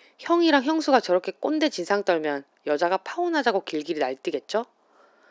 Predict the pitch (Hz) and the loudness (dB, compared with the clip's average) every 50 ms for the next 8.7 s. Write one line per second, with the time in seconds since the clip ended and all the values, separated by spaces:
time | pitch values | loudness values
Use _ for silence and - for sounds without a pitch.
0 | _ _ _ _ _ _ - 175 202 - - - 320 320 294 - 175 180 190 190 | _ _ _ _ _ _ 2 2 2 2 6 6 6 6 6 6 4 2 4 4
1 | 165 147 147 - 160 147 139 131 123 123 123 127 - _ _ _ _ _ _ _ | 2 -2 -2 -2 0 0 0 -2 -6 -8 -12 -16 -18 _ _ _ _ _ _ _
2 | _ _ - 165 185 220 254 285 269 214 165 - - - 185 185 185 180 175 - | _ _ -10 -2 0 2 4 6 6 6 4 4 2 2 2 4 2 0 0 -2
3 | - - - - 190 185 165 147 139 - 180 180 160 143 135 _ _ _ _ _ | -10 -10 0 2 2 4 4 0 -2 0 2 2 2 2 0 _ _ _ _ _
4 | - - 175 190 202 196 - - 320 320 320 302 269 240 - - 254 247 240 220 | -8 -4 -2 -2 -2 -4 0 0 2 4 4 4 2 0 0 -2 -2 -2 0 -2
5 | 208 - - - 330 339 330 311 294 _ - 214 196 175 160 - - 143 135 123 | -4 -4 -6 -6 -2 0 0 0 -2 _ 0 0 0 0 -2 -6 -8 -8 -8 -8
6 | 123 139 180 208 196 165 147 139 139 _ _ _ _ _ _ _ _ - _ _ | -6 -4 -2 -2 -2 -2 -6 -10 -16 _ _ _ _ _ _ _ _ -20 _ _
7 | _ _ - 220 262 277 - - 175 170 202 220 208 247 240 214 185 170 175 175 | _ _ -2 0 0 0 2 2 2 2 2 2 2 0 0 0 0 0 0 -2
8 | 165 151 - - - 339 349 349 339 330 359 339 320 294 | -2 -4 -8 -4 -2 0 0 0 0 0 0 0 0 0